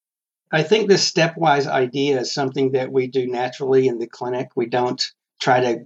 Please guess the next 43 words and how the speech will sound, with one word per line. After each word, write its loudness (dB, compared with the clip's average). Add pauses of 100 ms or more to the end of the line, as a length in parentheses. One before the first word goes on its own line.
(100)
tackle 0
all 4
problems 0
maximally 0
at -4
one -2
time. -2 (380)
And -4
so, 2 (140)
um, 0
I 0
think -2
patients 0
respond 0
well 4
to, 0 (360)
um, -2
making 4
smaller 2
changes -2
and -4
doing 0
it -8
incrementally. -4 (520)
Um, 0
but 2
the 8
important 4
thing 6
in 2
the 0
stepwise -2
progression -2
is -6
don't -4
stop 0 (120)
after -4
the -2
first -4
or -2
second -6
step. -4
Continue, 2